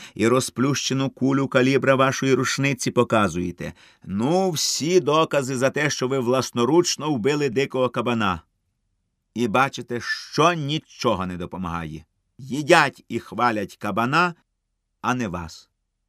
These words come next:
І ви прекрасно знаєте, що, йдучи додому, вони, похитуючись, будуть реготатися.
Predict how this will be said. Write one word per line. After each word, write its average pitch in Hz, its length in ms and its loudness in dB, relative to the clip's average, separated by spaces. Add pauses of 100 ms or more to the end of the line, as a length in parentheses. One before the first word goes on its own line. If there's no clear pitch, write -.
(240)
І 180 120 6
ви 208 120 4
прекрасно 160 720 -2
знаєте, 110 540 -2
що, - 220 -6
йдучи 120 360 0
додому, 123 420 0
вони, 123 180 0
похитуючись, 123 800 -2
будуть 123 320 -2
реготатися. 101 920 -2